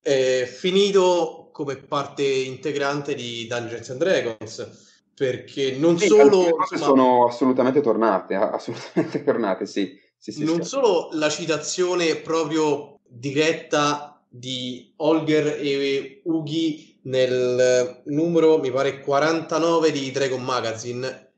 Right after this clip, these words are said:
Speaker 1: e ovviamente compaiono come tratti da Tre Cuori e Tre Leoni con tutte le loro statistiche, ma poi in generale D and D ha preso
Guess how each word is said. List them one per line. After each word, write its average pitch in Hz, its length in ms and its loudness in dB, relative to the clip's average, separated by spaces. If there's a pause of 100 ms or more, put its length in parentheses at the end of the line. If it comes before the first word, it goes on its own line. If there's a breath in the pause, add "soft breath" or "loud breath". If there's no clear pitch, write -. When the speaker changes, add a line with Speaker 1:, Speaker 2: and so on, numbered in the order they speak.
(160)
Speaker 1:
e - 360 -16
ovviamente 110 500 -10
compaiono 117 680 -2
come 113 220 -6
tratti 123 460 -4
da 117 220 -6
Tre 110 180 -10
Cuori 120 220 -4
e 104 60 -10
Tre 127 140 -10
Leoni 160 480 4
con 127 200 -6
tutte 143 280 -8
le 131 60 -6
loro 123 340 -4
statistiche, 156 1080 -4
ma 185 200 -4
poi 196 540 0
in 180 240 -2
generale 180 840 2
D 135 160 -4
and 151 140 -2
D 165 260 -4
ha 120 160 -10
preso 127 800 -2